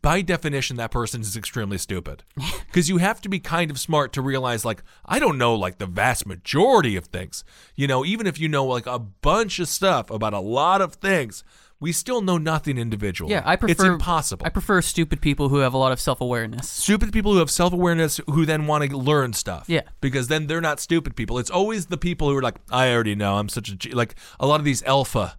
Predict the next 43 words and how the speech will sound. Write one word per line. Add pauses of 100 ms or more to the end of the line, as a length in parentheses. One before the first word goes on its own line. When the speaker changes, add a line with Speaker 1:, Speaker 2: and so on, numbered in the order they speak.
(140)
Speaker 1:
a
lot
of
alpha
males.
Speaker 2:
Mm-hmm. (180)
Speaker 1:
And
then
you
actually
talk
to
them,
I'm
like,
"Oh,
no,
you're
a
moron." (280)
Speaker 2:
That
is
Speaker 1:
I
Speaker 2:
like
Speaker 1:
see,
because
you
already
think
you
know
everything.
Speaker 2:
That
is,
like,
the
new
archetype,
like
the
Jordan
Peterson,
the